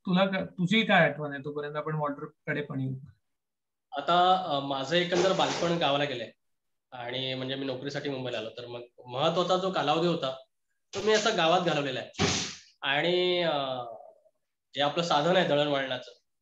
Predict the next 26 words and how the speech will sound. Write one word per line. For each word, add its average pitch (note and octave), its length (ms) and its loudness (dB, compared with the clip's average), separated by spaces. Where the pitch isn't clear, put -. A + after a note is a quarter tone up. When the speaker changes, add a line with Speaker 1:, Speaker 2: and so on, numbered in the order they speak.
Speaker 2:
तर F#3+ 80 -2
एसटीच F3 680 -2
हाच A3 200 2
preference E3 360 0
होता, D#3+ 200 -4
दुसरा F3+ 280 -2
पर्याय F#3 340 4
नव्हता. E3+ 340 0
म्हणजे F3+ 400 4
पहिला F3+ 400 4
पर्याय F#3+ 340 2
म्हणजे F#3 200 0
एसटी E3+ 560 -4
आणि F3+ 140 0
दुसरा F3+ 280 0
पर्याय F3 300 2
म्हणजे E3+ 220 2
पण A#3 140 0
एसटीच. E3+ 440 0
आणि A3+ 540 0
त्याच्यामुळे A#3+ 800 2
एसटीचं A#3+ 500 2
नातं E3+ 360 0
जसं G3 400 0
ह्या F#3 200 2
महाराष्ट्रामध्ये D3+ 760 0